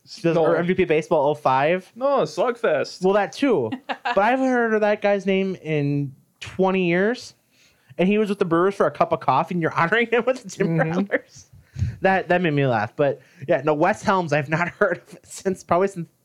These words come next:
Speaker 2: well, I mean, obviously, I still play M V P Baseball oh five, but, God.
Speaker 1: Yeah. That's a name that, that's a random name that you're never,
Speaker 2: But
Speaker 1: never gonna hear again.
Speaker 2: Favorite, favorite game?
Speaker 1: Favorite game.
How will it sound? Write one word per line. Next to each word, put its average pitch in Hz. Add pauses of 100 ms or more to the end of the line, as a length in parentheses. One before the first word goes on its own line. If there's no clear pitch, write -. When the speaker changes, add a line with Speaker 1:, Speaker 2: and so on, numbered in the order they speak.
(160)
Speaker 2:
well, 156
I -
mean, 165
obviously, 156
I -
still 160
play 151
M 135
V 143
P 143
Baseball 127
oh -
five, 127
but, 98 (680)
God. -
Speaker 1:
Yeah. - (460)
That's 147
a 131
name 127
that, 123
that's 160
a 120
random 117
name 120
that -
you're 123
never, 123
Speaker 2:
But 143
Speaker 1:
never 139
gonna 131
hear 135
again. 135 (680)
Speaker 2:
Favorite, 233 (1300)
favorite 175
game? 127 (500)
Speaker 1:
Favorite 135
game. -